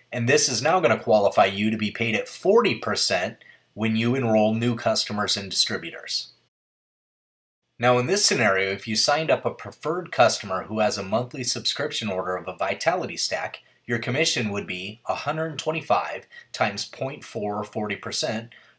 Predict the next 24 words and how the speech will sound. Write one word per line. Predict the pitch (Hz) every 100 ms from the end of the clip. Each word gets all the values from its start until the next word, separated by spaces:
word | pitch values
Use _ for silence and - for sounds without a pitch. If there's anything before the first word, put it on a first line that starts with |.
| _
for | 110
fifty | - - 120 117 113
dollars. | 104 95 - - - - _ _ _
You | 123
guys, | 139 120 113
this | - 165 -
is | 147
twelve | - 160 156 -
dollars | 139 131 107 117
and | 107
fifty | - 151 - -
cents | 127 - 135 110 120
more | 120 160 110 95 - - _
than | 123 117
at | -
thirty | - 127 120
percent | 110 107 - 104 110 _
for | 139
the | 127 123
exact | 113 101 131 135 -
same | 135 123
amount | 120 117 117
of | 110
work. | 156 123 -